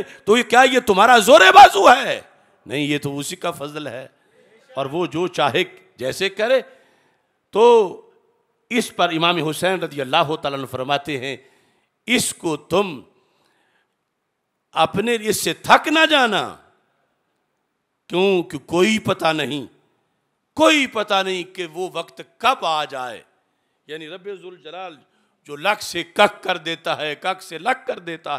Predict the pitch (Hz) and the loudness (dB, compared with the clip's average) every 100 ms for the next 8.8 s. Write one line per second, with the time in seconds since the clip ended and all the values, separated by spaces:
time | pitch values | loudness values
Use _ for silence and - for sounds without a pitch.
0 | - 156 _ _ _ _ - 147 170 151 | -10 -20 _ _ _ _ -18 -12 -8 -8
1 | - 139 139 143 190 175 160 147 143 170 | -10 -14 -14 -14 -12 -10 -8 -10 -10 -10
2 | 165 143 135 127 120 104 82 - _ _ | -8 -6 -6 -8 -8 -10 -16 -20 _ _
3 | _ _ _ _ _ _ _ _ - 127 | _ _ _ _ _ _ _ _ -20 -8
4 | 160 180 262 247 226 180 147 - 190 151 | -6 0 0 0 -2 -8 -12 -12 -10 -6
5 | 170 131 87 _ _ _ _ _ _ _ | -6 -6 -14 _ _ _ _ _ _ _
6 | _ _ _ 160 214 277 240 214 208 156 | _ _ _ -8 -6 -6 -6 -6 -6 -8
7 | 95 - 226 196 123 131 240 302 311 277 | -14 -8 -8 -8 -14 -10 -8 -8 -10 -8
8 | 247 233 208 180 202 160 156 | -10 -10 -10 -12 -16 -18 -16